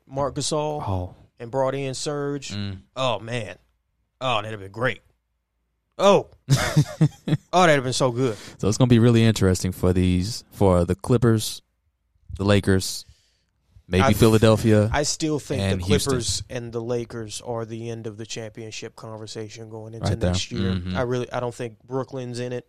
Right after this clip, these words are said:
Speaker 1: I don't think, you know, and, and when I say championship contention,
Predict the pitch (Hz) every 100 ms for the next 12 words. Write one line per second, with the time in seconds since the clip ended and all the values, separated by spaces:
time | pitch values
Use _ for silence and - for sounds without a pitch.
0 | - 117 117 117 117 110 _ _ _ _
1 | _ _ - 120 110 123 120 _ _ 135
2 | 123 120 _ _ _ _ _ 135 139 -
3 | 160 143 135 117 - 147 139 139 127 143
4 | - 117 - 135 - 143